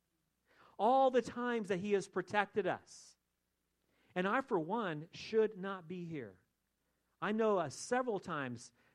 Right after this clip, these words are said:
that as I look back on these incidences and these situations, I should have been with the Lord already. But he has protected me. He has spared my life. And these are just the times I'm vividly aware of.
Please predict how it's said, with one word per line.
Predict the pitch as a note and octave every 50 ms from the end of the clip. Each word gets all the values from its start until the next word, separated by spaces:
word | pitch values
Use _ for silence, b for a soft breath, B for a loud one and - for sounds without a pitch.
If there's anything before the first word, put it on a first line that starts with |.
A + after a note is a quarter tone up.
| b b b
that | D#3 D#3 E3+
as | F#3 F#3
I | G#3+
look | G#3 F#3 D3+
back | F3+ F#3+ G3+ F#3+ F#3+ G3+
on | F#3 F3 E3+
these | E3 E3+ D3+ C3 - - _ _
incidences | - F3+ F#3 F3 - E3+ F3 E3 D#3+ D#3 D3+ - E3 D3+ C#3 C3
and | C#3 D3
these | D3+ C#3+ C3
situations, | - - E3+ D3+ - - D3+ C#3+ D3 D3 D3+ D3+ - - B2 A2+ G#2+ - _ _ b b b b b b b b
I | E3+ A3+ B3
should | - - G#3 F#3+
have | F3+ F3+ F3+ F3 E3+ D#3 D#3 - -
been | C#3+ E3+ F3 F3 F3 E3+ D3+ -
with | - C#3 D#3+ D#3 D#3 -
the | E3
Lord | D3+ D#3 D#3+ D#3+ D#3+ E3+
already. | E3 D#3+ D#3 D#3 D#3 F3 G3 G3+ F#3 B2 G2+ - _ _ _ _ _ _ _ _ _ _ -
But | D#3+
he | D#3+ E3+
has | F3 F3 F3
protected | - - F3+ - - G#3+ G#3+ G#3+ - F3+ D3
me. | C#3+ C3
He | D3 D3+
has | C3+ A#2+ -
spared | - - _ - F3 F#3 F3+ F3+ F3 E3 B B B B B
my | E3+ E3 D#3+ D#3+
life. | D#3+ E3 E3 F3+ E3+ D3 A#2+ - - _ _ _ _ _ _ _ _ _ _ _ _ _ _ b b b b b b b
And | G3 G3 F#3+
these | G3+ C4+ D4+ C#4+ C4
are | A#3
just | F#3 E3+ F#3+ F#3+ -
the | - F#3+
times | - G3+ F#3+ F#3+ F#3+ F#3 -
I'm | F#3 F#3 F#3
vividly | E3+ G3 F#3+ F#3+ G3 G3+ G#3 G#3
aware | A3 A3 A3 G#3+ A#3 C4 C#4+ D#4 E4 D4+
of. | A#3+ E3 A2 -